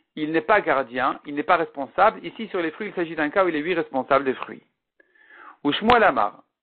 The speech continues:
Et Shmuel aussi te dira, Anadam Rafil Rabbanan. Moi, je peux parler même selon Rabbanan. Moi, Shmuel qui a dit que ça dépend du propriétaire et pas du gardien, les fruits dépendent du troum du propriétaire et pas du gardien.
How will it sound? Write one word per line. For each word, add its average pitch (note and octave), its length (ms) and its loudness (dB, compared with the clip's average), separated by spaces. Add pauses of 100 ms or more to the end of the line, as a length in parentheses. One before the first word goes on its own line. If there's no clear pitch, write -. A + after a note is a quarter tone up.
(140)
Et - 100 -4
Shmuel G#3 300 2
aussi F#3+ 220 4
te F3+ 80 -4
dira, C3+ 400 -2
Anadam F#3+ 420 2
Rafil F3+ 340 0
Rabbanan. C3 500 2
Moi, G#3 260 4
je E3 100 -6
peux F#3+ 120 0
parler E3+ 260 2
même F#3 160 -4
selon D#3+ 200 -2
Rabbanan. A#2 480 -2 (420)
Moi, F#3 200 2
Shmuel F#3+ 360 0
qui F#3 120 2
a D3+ 100 6
dit A#2+ 280 -8 (760)
que A#2+ 100 -8
ça D3 80 -6
dépend D3+ 260 4
du E3 80 -2
propriétaire D#3 520 2
et C3 40 2
pas F#3 140 2
du F#3+ 140 -6
gardien, D3 580 2
les C3+ 120 -4
fruits E3 440 -8
dépendent D#3 360 2
du C#3+ 120 -8
troum D3+ 340 -2
du C#3 80 -8
propriétaire C3 760 2
et C#3+ 100 2
pas D#3+ 120 2
du D3 120 -6
gardien. A2+ 500 2